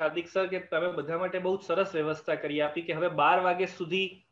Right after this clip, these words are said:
આપણે આ, અ, coupon કોડનો ઉપયોગ કરી શકીશું, કારણ કે already પહેલા પચાસ તો કમ્પ્લીટ થઈ ચૂક્યા છે. તો આપ દરેક જણા ખાસ નોંધી લેશો આ વસ્તુને, અને આજે રાત્રે બાર વાગે પહેલા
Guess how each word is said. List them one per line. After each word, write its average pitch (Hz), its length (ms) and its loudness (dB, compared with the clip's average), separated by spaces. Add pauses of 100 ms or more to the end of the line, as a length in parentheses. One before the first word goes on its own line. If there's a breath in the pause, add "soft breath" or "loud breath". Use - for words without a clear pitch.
આપણે 170 260 2
આ, 175 60 4
અ, 165 680 0
coupon 175 260 -2
કોડનો 175 280 -2
ઉપયોગ 170 380 -2
કરી 160 180 -2
શકીશું, 170 440 -6
કારણ 165 180 -2
કે 175 80 0
already 170 300 0
પહેલા 170 320 0
પચાસ 165 380 -2
તો 185 80 -2
કમ્પ્લીટ 170 440 -6
થઈ 175 120 2
ચૂક્યા 147 320 -4
છે. 180 160 -2 (560 loud breath)
તો 165 60 0
આપ 156 220 4
દરેક 180 280 4
જણા 185 220 -2
ખાસ 180 500 -2
નોંધી 151 400 -2
લેશો 202 280 0
આ 190 80 4
વસ્તુને, 196 460 -2 (340 soft breath)
અને 156 160 0
આજે 160 480 2
રાત્રે 180 380 2
બાર 165 300 2
વાગે 175 220 2
પહેલા 160 540 -2